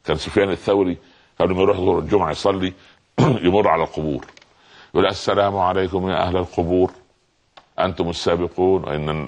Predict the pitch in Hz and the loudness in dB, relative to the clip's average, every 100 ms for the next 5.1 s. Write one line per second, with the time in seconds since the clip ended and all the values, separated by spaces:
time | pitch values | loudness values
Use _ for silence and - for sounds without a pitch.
0 | 67 - - 80 90 92 90 90 90 90 | -10 -12 -2 0 2 0 0 -2 -2 0
1 | 85 76 95 95 78 - 65 71 82 87 | 0 0 -2 -2 -2 -4 -4 0 2 2
2 | 87 90 90 90 80 92 90 95 90 - | 0 0 -2 -2 -2 -2 -2 -2 -4 -8
3 | - - - 135 135 120 104 95 107 113 | -20 -12 -2 -2 0 -2 -2 0 2 2
4 | 107 - 82 85 82 - 80 71 - - | 0 -4 -6 -6 -6 -6 -8 -8 -10 -14